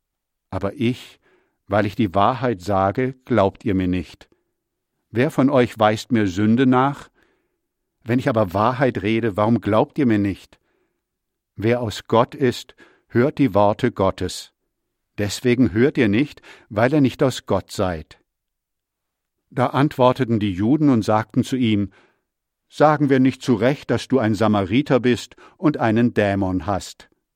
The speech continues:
Jesus antwortete: „Ich habe keinen Dämon, sondern ich ehre meinen Vater, und ihr entehrt mich. Aber ich suche nicht meine Ehre.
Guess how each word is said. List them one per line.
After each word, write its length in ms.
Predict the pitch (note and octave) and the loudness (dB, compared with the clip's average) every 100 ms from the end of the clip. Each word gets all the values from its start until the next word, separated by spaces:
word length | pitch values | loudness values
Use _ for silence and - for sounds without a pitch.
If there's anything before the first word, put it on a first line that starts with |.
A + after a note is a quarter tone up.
| _ _ _ _ _ _ _ _ _ - | _ _ _ _ _ _ _ _ _ -14
Jesus 540 | F#2 G2+ A2+ A2+ F#2 - | -4 0 2 0 -4 -6
antwortete: 800 | G#2 A2+ A2 G#2+ G#2+ G2+ G#2+ F#2+ _ _ _ _ _ - | -4 -2 2 2 2 0 0 0 _ _ _ _ _ -6
„Ich 400 | A#2+ B2+ - - | -4 -4 -8 -4
habe 240 | C#3 C3+ | -2 0
keinen 540 | C#3 A2+ A2 A2 G#2 F#2+ | -2 0 2 2 0 0
Dämon, 560 | G#2 G#2 A2 G#2+ G#2 - - _ _ _ | 0 2 2 2 0 -4 -20 _ _ _
sondern 280 | - A#2+ B2 | -2 0 0
ich 200 | G#2 - | -2 0
ehre 260 | A2+ C#3 D3+ | 2 4 2
meinen 300 | A#2+ A2 F#2+ | 2 2 -2
Vater, 580 | - G2+ G#2 B2+ A#2 - - _ | 0 2 2 2 0 0 -20 _
und 280 | F3+ B2 - | -2 -2 0
ihr 420 | A#2+ A2 B2+ C#3+ - | -2 0 0 -2 -2
entehrt 580 | D3+ C#3+ - A2 F2+ F#2 | -2 -2 0 0 0 -4
mich. 340 | F2+ - - _ _ _ _ _ _ - | -6 -8 -20 _ _ _ _ _ _ -8
Aber 220 | G#2+ B2 | -4 0
ich 200 | B2+ - | -2 -2
suche 280 | C#3 C3 C3+ | 2 2 4
nicht 260 | B2+ - G#2+ | 0 0 0
meine 360 | G2 G2+ G2 | 2 2 -2
Ehre. 480 | - G2 F#2 F2+ | -4 -4 -2 -4